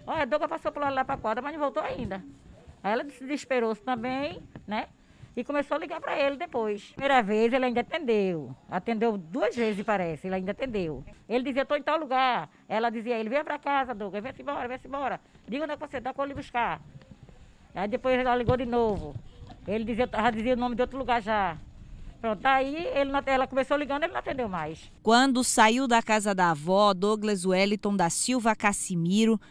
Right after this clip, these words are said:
Speaker 2: vestia uma bermuda de cor clara e um blusão preto,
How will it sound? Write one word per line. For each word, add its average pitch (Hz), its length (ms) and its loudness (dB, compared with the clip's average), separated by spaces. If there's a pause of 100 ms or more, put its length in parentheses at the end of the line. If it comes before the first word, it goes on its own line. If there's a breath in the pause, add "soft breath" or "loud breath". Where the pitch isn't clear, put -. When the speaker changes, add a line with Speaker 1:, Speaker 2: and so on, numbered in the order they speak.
(100)
Speaker 2:
vestia 214 480 4
uma 233 160 4
bermuda 202 480 2
de 190 140 0
cor - 300 2
clara 196 560 8
e 220 100 2
um 220 80 4
blusão 208 480 2
preto, 175 500 0